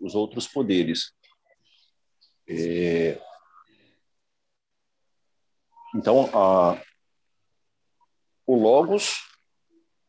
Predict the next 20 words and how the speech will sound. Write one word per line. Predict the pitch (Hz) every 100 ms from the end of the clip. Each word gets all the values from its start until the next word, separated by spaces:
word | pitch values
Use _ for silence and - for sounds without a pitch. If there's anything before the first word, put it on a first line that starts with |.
| _ _ _ _ _ _ -
o |
Logos | 98 87 104 120 147 - - -
é | 101 98 -
a |
forma | 104 - 123 160 170 165
como | - 123 127 151 156 - -
Deus | 101 139 156 -
se | -
manifesta | 117 139 135 - 110 131 - 160 202 _ _ _ _ _ _ _ _ -
na |
criação, | 101 127 135 - 104 90 90 - - _ _ _ _ _ _ _ _ -
tá | -
certo? | - 92 -
Toda | 135 185
a | 160
criação, | - 127 139 113 - - 95 139 185 _ _ _ _ _ -
toda | 95
a | 98
criação, | 95 92 - - 98 123 - _ _ _ _ _ - - -
ela, | 90 98 104 92